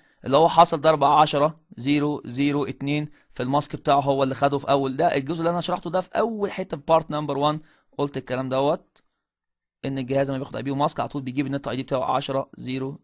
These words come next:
زيرو زيرو. يبقى الاجابة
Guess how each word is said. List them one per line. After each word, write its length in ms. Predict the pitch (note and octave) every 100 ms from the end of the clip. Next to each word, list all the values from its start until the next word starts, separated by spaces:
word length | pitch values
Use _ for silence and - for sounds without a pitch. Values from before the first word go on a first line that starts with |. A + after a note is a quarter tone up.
| _
زيرو 380 | A#2 A#2+ B2 A#2
زيرو. 240 | A2 - _ _ _ _ _ _ _ _ _ _ _ _ _ _ _ _ _ _ -
يبقى 360 | D#3+ D#3+ E3 -
الاجابة 560 | - F3 G#3 G#3+ D#4